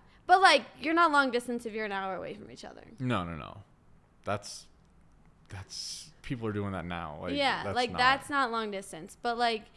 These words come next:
Speaker 1: if you can't drive
Speaker 2: Forty-five, if it was an hour, I would be coming to get dinner from you every night.
Speaker 1: Exactly. Yeah, so, like, I think if it's, like you said, if it takes more than a day to get there, then,
Speaker 2: Mm-hmm.
Speaker 1: like, that's long distance.
Speaker 2: Yeah.
Speaker 1: But,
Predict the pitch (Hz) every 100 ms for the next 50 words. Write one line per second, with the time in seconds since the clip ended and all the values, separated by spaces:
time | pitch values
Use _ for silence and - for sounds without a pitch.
0 | - - - 254 226 277 - 302 269 233
1 | 202 226 - 226 175 196 240 202 147 123
2 | 156 156 135 131 120 127 120 113 107 101
3 | 98 95 104 101 95 92 82 71 - -
4 | 277 277 480 466 175 - - _ _ _
5 | - _ _ - - - - _ - -
6 | - 311 359 185 220 285 294 294 247 -
7 | 262 285 311 311 302 262 247 - - -
8 | _ _ - 247 240 220 220 180 185 202
9 | 214 233 226 233 220 208 208 185 190 180
10 | 180 175 - - - - 196 - - 170
11 | - 170 - 104 - - - - 92 73
12 | 50 - - - _ _ _ - _ _
13 | _ _ _ - _ _ 208 196 -